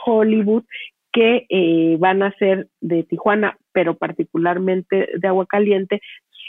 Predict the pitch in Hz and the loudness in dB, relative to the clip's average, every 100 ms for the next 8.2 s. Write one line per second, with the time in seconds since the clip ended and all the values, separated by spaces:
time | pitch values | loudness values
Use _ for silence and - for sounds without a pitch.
0 | - 185 196 196 - 208 185 190 202 196 | -4 -2 0 -2 -2 2 2 2 0 2
1 | 196 190 180 175 175 - 202 196 196 190 | 2 2 0 -2 -6 -4 -4 -2 0 0
2 | - - _ _ 175 185 208 226 208 202 | -2 -16 _ _ -2 2 2 2 2 0
3 | 196 190 180 180 180 180 - 220 190 196 | 0 -2 -4 -2 -2 -2 0 0 2 2
4 | 196 - _ _ - 190 185 175 - 190 | 0 -4 _ _ -2 0 0 -2 2 2
5 | 208 208 214 196 202 220 214 233 233 226 | 2 -2 -2 -2 0 0 0 -2 -2 0
6 | 214 214 208 202 226 247 240 208 180 180 | 0 0 -2 0 0 0 0 0 0 0
7 | 175 180 190 208 - 240 247 247 240 233 | 0 0 0 -2 0 2 2 2 0 0
8 | 233 | -2